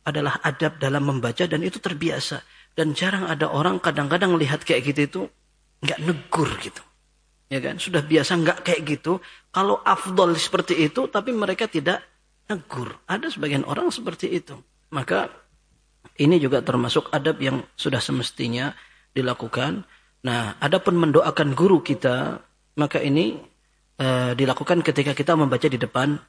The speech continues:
guru. Nah, tetapi untuk mendoakan rahmah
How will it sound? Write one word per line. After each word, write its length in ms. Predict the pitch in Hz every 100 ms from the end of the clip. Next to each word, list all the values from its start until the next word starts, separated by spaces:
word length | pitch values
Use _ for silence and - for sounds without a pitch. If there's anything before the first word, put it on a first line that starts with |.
| -
guru. 320 | 117 110 90 - _ _ _ _ _ _ _ -
Nah, 260 | 120 110 110
tetapi 560 | 120 127 120 160 202 220 - _ _ -
untuk 240 | 185 180 175
mendoakan 640 | 156 151 165 156 147 131
rahmah 640 | 123 - - 139 131 -